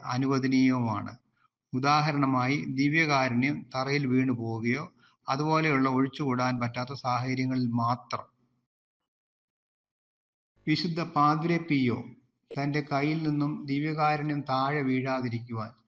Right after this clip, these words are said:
തന്റെ കാവൽ മാലാഖയോട് പ്രാർത്ഥിക്കുമായിരുന്നു. അതുപോലെ തന്നെ മറ്റുള്ളവരുടെ കയ്യിൽ നിന്നും ദിവ്യകാരുണ്യം താഴെ വീഴാതിരിക്കുവാൻ തന്റെ കാവൽ മാലാഖയെ ഉപയോഗിച്ച് മറ്റുള്ളവരുടെ കാവൽ മാലാഖമാരോട് പറയുവാൻ ഏൽപ്പിക്കുമായിരുന്നുവെന്ന് കേട്ടിട്ടുണ്ട്.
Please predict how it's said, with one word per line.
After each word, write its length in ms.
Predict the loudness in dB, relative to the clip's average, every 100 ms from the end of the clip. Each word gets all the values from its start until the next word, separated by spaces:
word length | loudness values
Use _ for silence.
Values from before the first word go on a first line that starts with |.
| _ _
തന്റെ 240 | -6 -4 -4
കാവൽ 380 | 0 0 0 -2
മാലാഖയോട് 680 | -2 -2 -2 -4 -6 -6
പ്രാർത്ഥിക്കുമായിരുന്നു. 1080 | -6 -4 -4 -4 -8 -6 -4 -2 -4 -10 -20 -20 _ _ _ -6
അതുപോലെ 420 | -2 0 0 2
തന്നെ 300 | 0 0 -4 -6 -10 -8
മറ്റുള്ളവരുടെ 680 | -6 -4 -4 -2 -2 -2 -4
കയ്യിൽ 300 | -2 0 0
നിന്നും 280 | 0 0 -2 -4
ദിവ്യകാരുണ്യം 680 | -4 -2 0 2 0 0 -2
താഴെ 360 | -2 -2 0 -2
വീഴാതിരിക്കുവാൻ 840 | -2 0 -2 -2 -4 -6 -8 -8 -12 _ _ _ -4
തന്റെ 260 | -2 0
കാവൽ 300 | 0 2 2 0
മാലാഖയെ 600 | 0 0 0 -2 -4 -8
ഉപയോഗിച്ച് 640 | -6 -2 0 0 -4 -6 -12
മറ്റുള്ളവരുടെ 720 | -8 -8 -6 -4 -2 -2 -4
കാവൽ 320 | -4 -2 -2 -4
മാലാഖമാരോട് 880 | -4 -2 -4 -4 -4 -4 -4 -4 -6
പറയുവാൻ 460 | -8 -4 -4 -4 -6 -12 _ _ _ _ -2
ഏൽപ്പിക്കുമായിരുന്നുവെന്ന് 1040 | -2 0 -2 0 0 2 0 0 0 -2
കേട്ടിട്ടുണ്ട്. 680 | -4 -4 -4 -4 -12 -12 -16